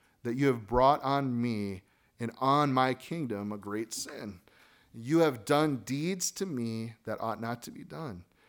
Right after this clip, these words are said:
Then Abimelech said to Abraham, "What did you have in view that you have done this thing?" So in other words, "Dude, what were you thinking?" <laughs> That's what he's saying. And, uh,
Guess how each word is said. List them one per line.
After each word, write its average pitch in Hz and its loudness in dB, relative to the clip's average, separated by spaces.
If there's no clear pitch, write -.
Then 113 -6
Abimelech 123 0
said 123 0
to 117 -2
Abraham, 101 -8
"What 135 2
did 165 -2
you 147 0
have 131 -2
in 135 -6
view 95 -14
that 113 -4
you 117 -2
have 104 -6
done 110 -10
this 113 -6
thing?" 95 -10
So 107 -8
in 117 -8
other 143 2
words, 113 -2
"Dude, 156 4
what 120 -4
were 131 -6
you 104 -4
thinking?" - -8
<laughs> 135 -8
That's 135 -6
what 131 -2
he's 113 0
saying. 104 -4
And, 131 2
uh, 127 4